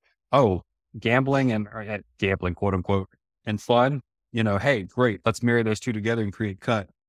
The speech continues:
So, you know, I've, I've always, I've always had an idea like this to be my own boss. But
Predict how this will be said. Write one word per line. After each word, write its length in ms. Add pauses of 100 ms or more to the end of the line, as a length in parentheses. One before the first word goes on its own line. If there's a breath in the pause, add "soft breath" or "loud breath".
(120)
So, 240
you 120
know, 80
I've, 200
I've 180
always, 460
I've 120
always 300
had 180
an 80
idea 320
like 180
this 140
to 80
be 80
my 120
own 100
boss. 420
But 280